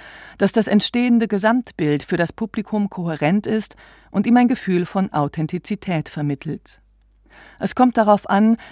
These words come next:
was das Publikum glaubt oder glauben will oder, selbst wenn es den Informationen nicht glaubt,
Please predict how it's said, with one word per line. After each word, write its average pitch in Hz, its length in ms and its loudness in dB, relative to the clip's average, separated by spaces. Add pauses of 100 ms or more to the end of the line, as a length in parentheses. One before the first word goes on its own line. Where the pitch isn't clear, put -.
was 202 360 2
das 196 200 -4
Publikum 190 640 -6
glaubt 208 640 0
oder 160 280 -4
glauben 175 440 2
will 220 320 2 (500)
oder, 214 400 2 (140)
selbst 220 380 -2
wenn 202 140 4
es 190 80 0
den 196 140 0
Informationen 202 640 2
nicht 247 260 0
glaubt, 247 380 0